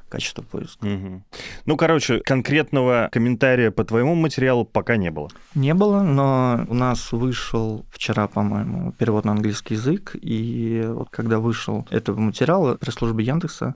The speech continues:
Speaker 1: связалась, просила добавить там упоминание, что сейчас по всем этим ключевым словам Путина можно найти,
Speaker 2: Мгм.
Speaker 1: и они никаких просьб, комментариев, опровержений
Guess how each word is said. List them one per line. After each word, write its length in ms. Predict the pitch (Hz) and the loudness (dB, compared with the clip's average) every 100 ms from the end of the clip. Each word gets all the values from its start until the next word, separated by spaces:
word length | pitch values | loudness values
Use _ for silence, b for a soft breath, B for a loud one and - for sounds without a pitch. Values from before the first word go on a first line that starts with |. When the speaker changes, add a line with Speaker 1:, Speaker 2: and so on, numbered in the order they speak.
| - | -4
Speaker 1:
связалась, 460 | 117 110 147 - - | -2 2 2 0 -4
просила 500 | - 107 - 139 123 | -2 -2 0 2 2
добавить 400 | 127 110 117 110 | 0 2 2 2
там 160 | 110 107 | 0 0
упоминание, 600 | 104 110 107 131 165 135 | -2 -2 0 0 0 -2
что 300 | - - 113 | -8 -12 -10
сейчас 580 | - 107 - 147 - - | -8 -6 -4 -4 -6 -4
по 320 | 123 113 110 104 | 0 2 2 -2
всем 180 | - 110 | -2 -2
этим 180 | 107 113 | -2 -6
ключевым 260 | 110 117 | -4 -4
словам 460 | 110 113 110 107 107 - - | -4 -2 0 -2 -4 -10 -6
Путина 300 | 123 - 107 | -4 0 0
можно 320 | 107 101 104 | 0 0 0
найти, 420 | 104 104 - 202 233 B B B B | 0 -2 -2 -2 -4 B B B B
Speaker 2:
Мгм. 120 | - 104 | -4 0
Speaker 1:
и 60 | |
они 720 | 113 110 113 139 165 180 170 160 - - | 2 4 4 4 2 2 2 0 -2 -6
никаких 680 | - 123 120 117 117 131 - - | 0 0 2 -2 -2 -8 -10 -2
просьб, 340 | 117 117 117 - | 0 2 0 -8
комментариев, 1000 | - 107 104 104 107 110 101 101 101 - | -2 0 0 0 2 2 0 -4 -4 -6
опровержений 1000 | - 165 151 104 104 113 104 110 - 131 | -6 -6 -4 -4 -2 -4 -4 -4 -6 -8